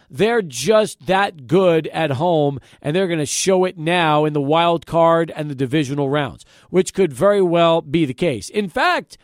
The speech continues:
we could have Eagles-Cowboys coming up in the divisional round if Philly can get past Tampa in the wild card round Monday night.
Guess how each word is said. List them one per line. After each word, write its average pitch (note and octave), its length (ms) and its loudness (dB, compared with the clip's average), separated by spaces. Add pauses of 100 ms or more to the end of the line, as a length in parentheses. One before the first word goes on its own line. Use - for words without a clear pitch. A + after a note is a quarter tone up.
(280)
we A#3+ 200 -2
could C#4 280 0
have B3+ 580 0 (380)
Eagles-Cowboys B3+ 1300 2 (220)
coming B3 340 -2
up D4+ 240 0
in G#3+ 120 -4
the A3 80 0
divisional A3 520 0
round B3+ 520 0 (220)
if D#3 120 0
Philly C4+ 580 -2
can A3+ 200 -10
get A#3 180 -2
past A#3 340 -2
Tampa A#3 540 0
in B3 80 -6
the C4+ 80 -2
wild D4 380 0
card G3+ 200 2
round E3+ 220 2
Monday D#3 240 0
night. C3+ 260 -8